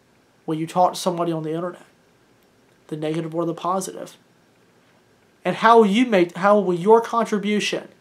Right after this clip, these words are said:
make the internet safe for rail fans and for other users?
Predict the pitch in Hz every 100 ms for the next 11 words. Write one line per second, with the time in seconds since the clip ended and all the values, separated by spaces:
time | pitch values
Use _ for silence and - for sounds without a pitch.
0 | _ _ _ _ _ _ - 165 165 170
1 | 175 175 165 - - 160 156 151 - _
2 | _ _ _ _ _ - 147 160 165 165
3 | 196 196 196 - - _ _ _ _ _
4 | - 151 151 156 151 180 165 147 - -
5 | -